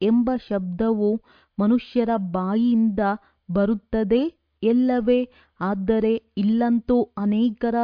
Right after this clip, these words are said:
ಸ್ವಭಾವವು ಸ್ವರ್ಗವಾಸಿಗಳಾಗುವಂತೆ ಕಾಣುವುದಿಲ್ಲ. ದಾಸದಾಸಿಯರೂ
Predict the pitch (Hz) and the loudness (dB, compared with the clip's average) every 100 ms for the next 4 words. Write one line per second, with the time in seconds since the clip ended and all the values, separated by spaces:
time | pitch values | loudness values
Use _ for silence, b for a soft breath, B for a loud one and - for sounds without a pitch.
0 | 240 - 196 190 180 208 220 233 233 196 | -4 -6 -2 -2 0 -2 -2 0 0 0
1 | 202 - b b _ 202 220 226 233 220 | -4 -4 b b _ 0 0 0 -4 -2
2 | 196 220 - 240 247 233 208 214 208 214 | -2 -4 -4 -4 0 0 0 -2 -2 -2
3 | 208 214 - 208 202 - _ - 196 196 | -2 -2 -2 -2 -2 -6 _ -10 -4 -2
4 | 220 220 214 180 208 208 208 214 202 - | 0 0 -2 -4 -4 -4 -2 -2 -4 -8
5 | b b b 202 214 233 233 208 208 220 | b b b -4 -2 -2 -4 -2 -2 -4
6 | - 226 233 233 240 | -4 0 0 0 -2